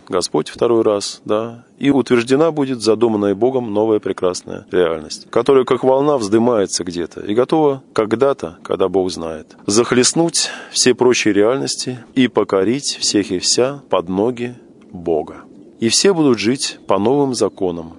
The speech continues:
каким-то чудным, каким-то неизвестным никому пока. Только Богу все это известно. И тот, кто не успеет, тому будет очень, как сказано, почему-то тяжко. Возможно,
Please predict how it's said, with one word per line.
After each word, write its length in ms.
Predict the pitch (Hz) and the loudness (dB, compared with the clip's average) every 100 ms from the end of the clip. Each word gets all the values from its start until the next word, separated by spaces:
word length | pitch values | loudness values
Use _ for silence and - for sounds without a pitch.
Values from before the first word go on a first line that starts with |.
| - | -8
каким-то 400 | 92 - 131 123 | -4 -2 -2 -2
чудным, 420 | - 151 123 92 | -2 -2 -2 -2
каким-то 420 | 95 95 113 113 | -2 -2 -2 0
неизвестным 580 | 110 104 110 131 - 113 | 0 0 0 -2 -2 -4
никому 340 | 110 101 87 | -2 -2 -2
пока. 360 | 87 82 - - - - | -6 -10 -14 -18 -20 -2
Только 220 | 147 139 | 0 2
Богу 340 | 95 98 82 80 - - | 2 2 0 -6 -14 -14
все 220 | - 87 | -6 -6
это 160 | 82 87 | -4 -8
известно. 420 | 82 85 78 - - - | -8 -8 -10 -14 -20 0
И 80 | 127 | 2
тот, 180 | 160 175 | 4 2
кто 160 | - | 2
не 120 | 165 160 | 4 4
успеет, 600 | 160 - 208 202 185 - - - - - | 4 2 2 4 0 -8 -16 -20 -20 -2
тому 280 | 117 160 | 2 2
будет 340 | 156 123 123 - - | 2 2 2 -2 0
очень, 480 | 139 151 139 127 127 - | 0 2 0 -2 -6 -10
как 160 | - - | -6 -4
сказано, 420 | - 110 107 104 | 0 0 0 -6
почему-то 600 | - 90 - 98 107 101 | -6 -6 -2 0 0 -2
тяжко. 440 | - 82 - - - | -2 -4 -4 -12 -2
Возможно, 640 | 110 123 180 190 160 156 | 0 2 2 2 2 0